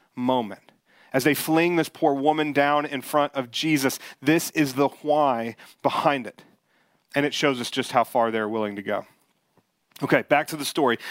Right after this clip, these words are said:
The religious leaders have tossed this woman in front of the crowd, in front of Jesus, and they turn to Jesus and they say, "Teacher, this woman was caught in the act of adultery.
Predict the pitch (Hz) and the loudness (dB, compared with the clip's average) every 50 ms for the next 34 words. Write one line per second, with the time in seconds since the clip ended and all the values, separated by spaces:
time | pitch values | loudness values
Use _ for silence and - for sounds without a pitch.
0 | - - 151 143 151 147 156 165 160 175 - - 165 156 160 147 - 139 - - | -4 -2 2 4 4 4 4 4 2 0 0 2 2 2 2 2 -2 -4 -2 2
1 | 160 165 170 - - 185 175 - 160 160 151 151 151 147 - - - - 151 135 | 2 2 2 2 0 -4 -4 0 0 0 2 2 -2 -2 -6 -14 -6 -4 -4 -4
2 | - - 156 160 175 175 180 175 185 180 - - 170 151 147 147 143 139 127 - | 2 4 4 4 4 0 -4 -4 -4 -6 0 2 4 4 4 2 0 -4 -12 -2
3 | - 156 160 175 160 175 156 147 151 147 143 139 131 143 135 131 123 123 - 160 | 0 0 0 0 -2 -8 -2 2 2 2 2 0 -2 0 0 0 0 0 0 0
4 | 165 185 180 151 151 151 147 - 143 139 139 - - 139 131 123 - - - _ | 0 0 -2 0 0 -2 0 0 0 -2 0 0 2 2 0 0 -2 -8 -20 _
5 | _ - - 185 170 - - 110 107 - _ _ _ _ - - _ _ 147 170 | _ 0 0 0 0 0 -6 -8 -10 -14 _ _ _ _ -20 -20 _ _ 0 0
6 | 170 - 170 185 190 185 170 156 147 - - - 185 175 185 - 160 156 147 143 | 2 2 0 2 2 2 -2 -2 -4 -6 0 2 2 2 2 0 -4 -4 0 0
7 | 147 151 160 - 143 127 120 123 127 127 123 - - 107 127 - | 0 0 -2 -4 -6 -8 -2 0 0 0 0 -4 -10 -16 -18 -20